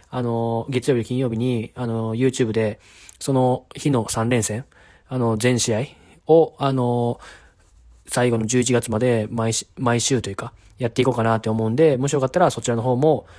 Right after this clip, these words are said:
えー、ご覧ください。はい。なかなかやっぱりこう、一年間通して体が万全でできるような選手っていうのはなかなかいないですけど、あの、やっぱり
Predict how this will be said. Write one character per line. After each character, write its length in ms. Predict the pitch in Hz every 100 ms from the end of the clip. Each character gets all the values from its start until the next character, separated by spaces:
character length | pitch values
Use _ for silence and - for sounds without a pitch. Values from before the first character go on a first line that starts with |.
| - - -
え 140 | 127
ー、 20 |
ご 80 | 113
覧 100 | 110
く 60 | 110
だ 80 |
さ 160 | 104 110
い。 80 | 95 - - _ _ - -
は 160 | 151 151
い。 140 | 120
な 100 | 127
か 60 | 156
な 80 | 165
か 60 |
や 80 | 160
っ 20 |
ぱ 80 | 160
り 80 | 160
こ 320 | 135 127 123
う、 60 | 147
一 100 | -
年 120 | 160
間 160 | 135 123
通 120 | 139
し 60 | -
て 240 | 113 110 - - -
体 240 | - 143
が 80 | 139
万 180 | 135 160
全 180 | 151 151
で 200 | 151 156 -
で 80 | 135
き 80 | 135
る 40 |
よ 60 | 135
う 40 |
な 40 | 113
選 160 | -
手 60 | 120
っ 40 | -
て 100 | 123
い 20 |
う 20 |
の 20 |
は 60 | 110
な 80 | 127
か 40 |
な 100 | 139
か 200 | 143 139
い 80 | 160
な 100 | 165
い 240 | 120 107 -
で 80 | 139
す 100 | 131
け 140 | -
ど、 320 | 165 202 151 - - - - -
あ 120 | 160
の、 360 | 151 151 147 143
や 100 | 143
っ 20 |
ぱ 140 | 143 196
り 320 | 143 113